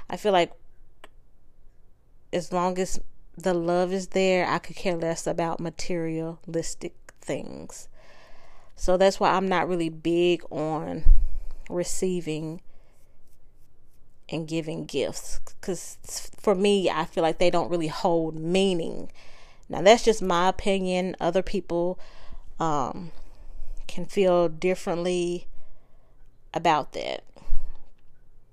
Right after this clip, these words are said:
But overall, we need to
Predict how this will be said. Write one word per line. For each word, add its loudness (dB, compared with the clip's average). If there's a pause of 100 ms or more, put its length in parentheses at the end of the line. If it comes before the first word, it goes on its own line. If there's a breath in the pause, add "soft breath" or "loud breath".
(420)
But 0
overall, -2 (420)
we 4
need -2
to -2